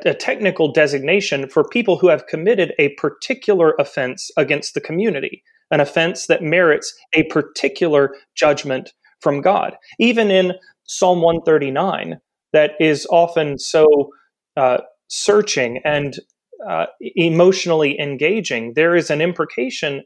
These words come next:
at the end that is accompanied by the statement that the wicked take your name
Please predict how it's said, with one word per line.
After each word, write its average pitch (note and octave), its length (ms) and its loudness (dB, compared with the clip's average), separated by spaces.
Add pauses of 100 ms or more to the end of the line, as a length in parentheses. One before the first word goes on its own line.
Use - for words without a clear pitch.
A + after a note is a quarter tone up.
at E3 180 0
the D3 180 -4
end D#3+ 380 -4 (480)
that D#3+ 320 2 (1120)
is F3 160 4
accompanied A#3+ 500 -2
by E3 160 2
the D#3 100 -2
statement E3+ 680 -4
that D#3 260 0
the D#3+ 120 4
wicked E3 440 2 (240)
take A3+ 460 -4
your E3+ 280 4
name D#3+ 480 -2